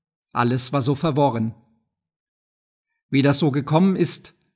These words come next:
schüttelte August Müßiggang den Kopf. Dabei musste er es schließlich am besten wissen. Wer hatte sich denn sonst etwa mit Frau Kapitän in den Haaren gelegen?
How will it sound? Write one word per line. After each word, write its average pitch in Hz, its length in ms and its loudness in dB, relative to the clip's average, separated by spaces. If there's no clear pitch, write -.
schüttelte 214 540 -6
August 156 380 -2
Müßiggang 151 640 -4
den 165 160 -4
Kopf. - 440 -10
Dabei 147 240 0
musste 208 380 2
er 160 140 -2
es 151 140 -2
schließlich 170 440 -6
am 170 140 -4
besten 135 400 -4
wissen. 120 500 -8
Wer 127 180 -2
hatte 185 200 -4
sich - 240 -4
denn 135 160 0
sonst 156 380 -4
etwa 160 260 -8
mit 139 180 -4
Frau 135 200 -6
Kapitän 131 680 -6
in 151 100 -6
den 151 220 -2
Haaren 120 280 -2
gelegen? 113 680 -8